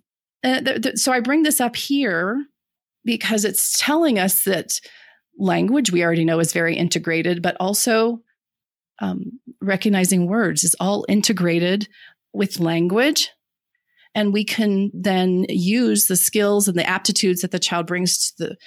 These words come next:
to the first day of school to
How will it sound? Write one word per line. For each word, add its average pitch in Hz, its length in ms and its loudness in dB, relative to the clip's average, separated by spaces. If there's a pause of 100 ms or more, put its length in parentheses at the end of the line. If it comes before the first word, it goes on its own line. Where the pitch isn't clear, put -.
(220)
to 190 120 -2
the 180 100 0
first 185 420 -2
day 190 120 2
of 180 100 0
school 202 760 0 (560)
to 185 680 2